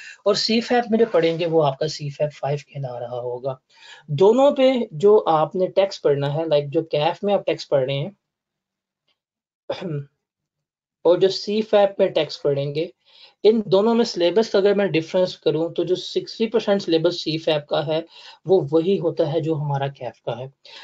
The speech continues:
बस फ़ोर्टी परसेंट इसमें एडिशन की जाती है और थोड़ी सी टेक्निकल डिफिकल्टीज वगैरह ऐड की जाती हैं। मतलब जो चीज़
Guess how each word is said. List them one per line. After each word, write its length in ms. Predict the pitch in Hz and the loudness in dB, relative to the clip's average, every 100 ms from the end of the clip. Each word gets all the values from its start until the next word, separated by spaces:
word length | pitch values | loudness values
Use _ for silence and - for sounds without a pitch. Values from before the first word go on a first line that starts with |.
| - | -2
बस 160 | 196 214 - | 0 0 2
फ़ोर्टी 320 | 196 196 254 | 2 2 -2
परसेंट 380 | 233 226 220 220 | -4 -2 -2 0
इसमें 280 | 190 - 196 | -4 -2 -2
एडिशन 500 | 185 160 175 202 202 | 0 0 0 -2 -4
की 160 | 196 185 | -4 0
जाती 340 | 175 160 180 | 0 0 -4
है 120 | 170 180 | -4 -2
और 260 | 175 170 170 | 2 0 2
थोड़ी 180 | 165 160 | -2 -2
सी 140 | 170 | -8
टेक्निकल 520 | 151 151 - 160 151 151 | -10 -10 -10 -10 -8 -6
डिफिकल्टीज 640 | 147 - 143 147 143 156 147 | -8 -10 -8 -6 -6 -8 -6
वगैरह 420 | 143 135 - - - | -4 -4 -6 -10 -14
ऐड 160 | 139 139 | -12 -10
की 160 | 143 | -10
जाती 340 | 131 123 - 143 | -12 -12 -16 -18
हैं। 100 | 143 _ - - - | -18 _ -20 -20 -2
मतलब 260 | 196 208 233 | -2 2 0
जो 220 | 160 226 262 | 2 2 2
चीज़ 280 | 240 247 | 0 -4